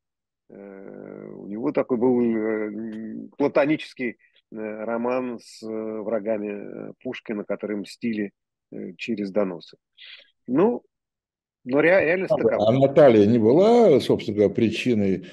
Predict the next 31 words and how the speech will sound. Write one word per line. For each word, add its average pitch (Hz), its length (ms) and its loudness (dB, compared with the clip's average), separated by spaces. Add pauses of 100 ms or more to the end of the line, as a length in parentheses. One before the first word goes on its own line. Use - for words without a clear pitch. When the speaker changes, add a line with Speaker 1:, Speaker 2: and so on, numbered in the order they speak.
(160)
Speaker 2:
такого 98 300 0
сближения, 92 1040 0 (140)
э, 78 280 -10
двух 87 280 -6
мужчин? 85 500 -6 (500)
И 117 160 4
сближение, 120 580 4
Speaker 1:
Нет. - 100 -8
Speaker 2:
в 120 120 0
смысле, 123 140 2
что 107 260 4
х-, 113 140 -2
захотелось, 101 680 2
так - 120 -10
сказать, 95 260 -2
быть 90 260 -6 (720)
царю 104 400 2
ближе, 92 520 0 (300)
э? - 180 -10 (280)
Speaker 1:
Да 160 220 -6
нет, 190 320 0
но 135 60 -2
дело 139 200 -2
в - 40 -12
том, 151 120 -4
что - 160 -12
когда, 127 640 0 (300)
э, 110 440 -8 (380)
в-, - 420 -16
она 175 200 2
была 175 340 4